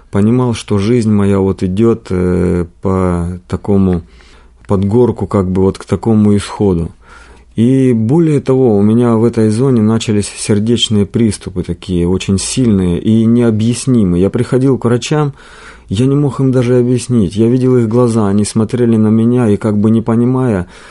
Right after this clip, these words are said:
э, проверяя давление, там, и ме-, меряя пульс,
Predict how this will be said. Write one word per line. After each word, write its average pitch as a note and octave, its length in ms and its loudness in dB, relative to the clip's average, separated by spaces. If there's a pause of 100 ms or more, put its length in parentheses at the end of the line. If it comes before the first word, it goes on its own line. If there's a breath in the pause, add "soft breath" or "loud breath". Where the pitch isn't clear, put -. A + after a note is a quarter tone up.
(160 loud breath)
э, F2+ 180 -2
проверяя A2+ 520 2
давление, G#2 680 2
там, G2 420 -2
и G2 240 0
ме-, G#2 220 2
меряя G2+ 600 2
пульс, A#2+ 460 -2